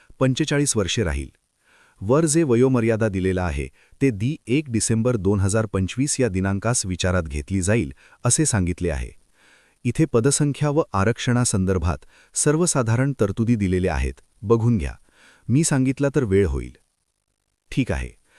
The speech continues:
आता इथे निवड पद्धत काय दिली आहे पहा. जाहिरातीस अनुसरून प्राप्त झालेल्या अर्जाची संख्या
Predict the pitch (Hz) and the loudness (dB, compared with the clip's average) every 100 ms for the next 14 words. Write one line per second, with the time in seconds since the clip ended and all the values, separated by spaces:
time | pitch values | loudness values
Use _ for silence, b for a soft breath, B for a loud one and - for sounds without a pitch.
0 | b b 117 117 147 139 160 127 107 143 | b b -2 2 2 2 0 2 2 2
1 | 143 120 110 120 123 113 98 92 80 78 | 0 -2 0 0 0 0 2 0 0 -2
2 | 78 64 60 _ b b b b 90 104 | -4 -8 -10 _ b b b b -2 2
3 | 98 156 151 175 - 110 120 - 127 139 | 4 2 0 -2 -2 0 0 2 0 0
4 | 131 101 101 - 95 98 98 107 - 90 | 0 -2 -2 -2 0 2 2 0 -2 -4
5 | 85 98 - 104 90 87 - | 0 0 0 -2 -2 -2 -4